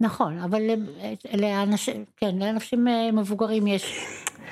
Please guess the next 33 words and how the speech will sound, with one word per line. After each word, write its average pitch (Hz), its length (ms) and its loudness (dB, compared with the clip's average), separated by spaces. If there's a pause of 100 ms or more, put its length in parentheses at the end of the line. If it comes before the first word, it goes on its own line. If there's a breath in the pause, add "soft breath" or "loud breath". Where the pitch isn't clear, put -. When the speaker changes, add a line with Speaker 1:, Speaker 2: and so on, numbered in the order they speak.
(100)
Speaker 1:
עניינים 214 320 6
Speaker 2:
גם, 226 80 4
Speaker 1:
נוספים 220 500 2
Speaker 2:
גם, 208 40 6
Speaker 1:
להתמודד 180 320 2
Speaker 2:
סליחה, 160 240 0
Speaker 1:
איתם. 143 100 -2
Speaker 2:
גם 123 140 -8
קודם, - 320 -8 (480 loud breath)
את - 100 -6
אמרת - 360 -4
משהו - 260 -4
חשוב - 520 -6 (500 loud breath)
על, - 140 -2 (160)
על - 100 -2
ההבדל - 640 -4
בין, - 260 -6
אה, - 160 -4 (480)
על - 160 -6
מיניות, - 560 -6 (520)
שזה - 240 -6
באמת - 440 -6
מרחיב - 380 -2
את - 120 -6
המנעד - 640 -2
של, - 180 -12 (500 soft breath)
זה - 100 -4
לא - 160 -2
מעניין - 320 -4
חדירה, - 640 -4
כן, - 220 -8 (100)
לא. - 200 -4 (1120)
כן, - 100 -4